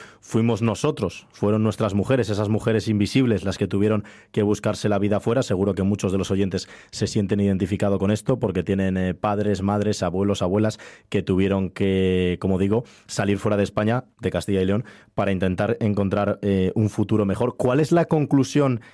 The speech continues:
eh, Alberto, que usted como director, que lleva además ya varios años realizando proyectos de este tipo, con qué conclusión se queda? ¿Qué le ha aportado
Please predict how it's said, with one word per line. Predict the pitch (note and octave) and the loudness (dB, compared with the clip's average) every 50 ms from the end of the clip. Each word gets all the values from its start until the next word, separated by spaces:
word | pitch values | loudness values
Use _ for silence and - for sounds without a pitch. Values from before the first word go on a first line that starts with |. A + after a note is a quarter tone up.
| - - _ - | -20 -20 _ -2
eh, | A2 A#2+ A2 - | 0 0 0 0
Alberto, | - A#2+ A#2 A#2 A#2 B2+ B2 A2+ - B2+ A#2+ A2+ G#2 - | 0 0 2 2 2 2 2 0 2 2 2 2 2 0
que | B2 | -2
usted | A2+ - - B2 A#2+ A2+ | -2 0 0 0 0 0
como | - - A2+ G#2+ G#2+ A2 G#2+ G#2+ G#2+ G#2+ G#2+ G#2+ G#2+ | 0 0 0 2 2 2 2 2 2 2 2 2 2
director, | G2+ G#2+ G#2+ G#2 G2 - - - A#2 A#2+ A#2 A2 | 2 2 2 0 -2 -2 -2 0 2 2 2 0
que | - G#2 F#2+ | 0 0 0
lleva | G2+ G#2+ A2 | 2 2 2
además | G#2+ G#2 G#2 A2 G#2 - - - - - _ - | 2 2 2 0 -2 -4 -6 -16 -20 -20 _ -8
ya | G2+ G2 G#2+ G#2+ G#2+ G#2 G#2 G#2 G#2 G2 | -4 -2 0 0 2 2 0 0 0 0
varios | G#2 G#2 G#2 G2 - A#2 | 0 0 0 0 0 0
años | A2+ A2+ A2+ A2+ A2+ G#2 | 0 2 2 2 2 0
realizando | G#2 G2+ F#2+ F#2 - G#2 G#2 G#2 F#2+ | 0 0 -2 0 0 0 0 0 0
proyectos | G2 G2+ G2 G2+ G2+ - - G#2+ G2 - - - - - _ - | 0 0 0 0 0 0 -2 -4 -4 -4 -8 -20 -20 -18 _ -8
de | A2 G2+ G#2 G#2+ | -4 0 0 0
este | G#2 - - A2+ G2+ | 0 0 -2 -2 -2
tipo, | G2 A#2+ A#2+ A2+ - C#3+ C3+ - | 0 0 -2 0 0 -2 -2 -2
con | - A#2 A#2 A2 G#2+ | -2 -2 -2 -2 0
qué | - C#3+ C#3+ | 0 0 0
conclusión | C#3 D#3+ D#3 C#3+ - D3+ C#3 B2+ - D3 C#3+ B2+ | 2 0 0 0 2 0 0 0 2 0 0 0
se | - C3+ B2 | 0 -2 0
queda? | - D#3+ B2+ G#2 F#2+ - | 0 2 0 0 -2 -2
¿Qué | - C3+ C3+ | 0 2 2
le | C#3 C#3+ C#3 C#3 | 4 4 4 2
ha | C3+ | 2
aportado | B2+ A#2+ C3+ B2+ A#2+ - C#3 C3+ A#2+ A#2+ A2 | 2 0 0 0 0 0 0 2 2 2 0